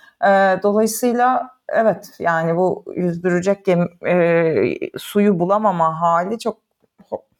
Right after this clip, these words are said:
güzel ve hüzünlü bir metafor oldu. Ee, teşekkürler tekrar. Ee, ben, e, bir, bir şey izlemedim bu hafta.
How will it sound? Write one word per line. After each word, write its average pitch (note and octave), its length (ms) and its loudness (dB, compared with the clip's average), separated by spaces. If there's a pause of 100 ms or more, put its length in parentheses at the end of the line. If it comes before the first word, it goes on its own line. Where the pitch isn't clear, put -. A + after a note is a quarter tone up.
güzel G3+ 440 -2
ve G#3 80 0
hüzünlü G3+ 380 2
bir D#3+ 80 0
metafor E3 480 0
oldu. D3+ 480 0 (600)
Ee, A3 480 6 (180)
teşekkürler D4 720 0 (120)
tekrar. - 720 -4
Ee, G#3+ 240 4 (140)
ben, D#4 340 -2 (200)
e, A#3+ 80 4 (1080)
bir, B3+ 320 -2
bir B3 40 -4
şey C#4+ 260 0
izlemedim G#3 580 -2
bu E3+ 140 -2
hafta. - 440 -6